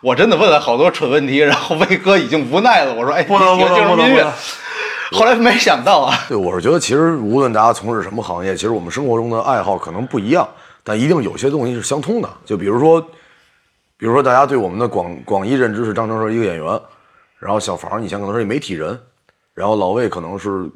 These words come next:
Speaker 3: 运动领域的从业者，但其实我们有很多我们不坐下聊，我们都不知道的相通点。比如说音乐，比如说张亚东老师和库里的那个合作，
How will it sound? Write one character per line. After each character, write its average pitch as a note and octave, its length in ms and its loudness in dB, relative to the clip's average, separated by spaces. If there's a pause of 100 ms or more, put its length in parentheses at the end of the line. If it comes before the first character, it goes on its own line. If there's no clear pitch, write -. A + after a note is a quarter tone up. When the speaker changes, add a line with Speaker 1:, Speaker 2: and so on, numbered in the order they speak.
(120)
Speaker 3:
运 D#3 220 0
动 F#2+ 220 -4
领 D#2 140 -8
域 G#2 240 -4
的 E2+ 120 -6
从 - 240 -12
业 F2+ 160 -6
者， D#2+ 140 -10 (640)
但 F#2+ 160 -10
其 - 60 -6
实 A#2 80 0
我 A2 100 0
们 F#2+ 140 -6
有 C3 40 -2
很 F#2+ 180 -8
多 G2+ 120 -8
我 A2+ 100 -4
们 F2 200 -12
不 F#3+ 180 -12
坐 F#3 160 -2
下 A2+ 80 -2
聊， F2 140 -6
我 G#2 120 -4
们 - 120 -18
都 D3+ 100 -2
不 E3 140 -6
知 G2 120 -6
道 F2+ 140 -4
的 D#2 100 -12 (920)
相 G#2+ 260 -6
通 F#2+ 220 -10
点。 D#2+ 120 -12 (600)
比 F#2+ 100 -10
如 G2 180 -6
说 G2 300 -2 (380)
音 F#2 200 -12
乐， F2 200 -8
比 D#2 120 -14
如 F2 160 -8
说 F#2+ 160 -4
张 F#2+ 160 -4
亚 F#2+ 60 -2
东 F#2+ 100 -6
老 F2+ 160 -6
师 E2+ 120 -10
和 D#2+ 300 -8
库 - 160 -10
里 E2 140 -10
的 D#2 80 -14
那 E2+ 100 -12
个 D#2+ 80 -12
合 E2+ 160 -12
作， A#2+ 260 -4